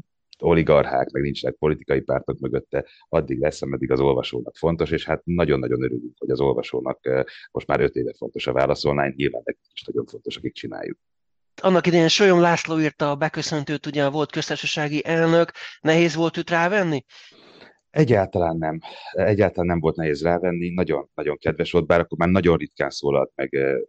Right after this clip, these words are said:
Speaker 1: közéleti kérdésekben, nagyon ritkán, ö, adott, ö, bármiféle nyilatkozatot, de emlékszem, írtam neki egy e-mailt: „Tisztelt elnök úr, indulunk, reméljük, számíthatunk önre, írna egy pa-, írna egy pár sort.”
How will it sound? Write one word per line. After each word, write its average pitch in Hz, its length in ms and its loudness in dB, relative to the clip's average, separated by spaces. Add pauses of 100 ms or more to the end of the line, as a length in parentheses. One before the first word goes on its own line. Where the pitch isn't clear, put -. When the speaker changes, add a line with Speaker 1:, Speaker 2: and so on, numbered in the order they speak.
(140)
Speaker 1:
közéleti 71 480 -4
kérdésekben, 82 1040 -2 (260)
nagyon 69 280 -4
ritkán, 67 560 -2
ö, 62 340 -2
adott, 67 540 0
ö, 65 140 4 (100)
bármiféle 65 680 2
nyilatkozatot, 82 760 0 (280)
de 85 340 2 (360)
emlékszem, 78 540 -4
írtam 73 300 -2
neki 69 240 -6
egy 67 240 -2
e-mailt: 69 300 -2 (360)
„Tisztelt - 400 -6
elnök 73 320 -2
úr, 67 200 -2 (440)
indulunk, 69 480 -4 (300)
reméljük, 67 400 -2
számíthatunk - 600 -6
önre, 71 220 4
írna 69 280 4
egy 60 120 -2
pa-, - 180 -6
írna 69 280 -2
egy 62 100 -4
pár 65 220 2
sort.” 82 320 0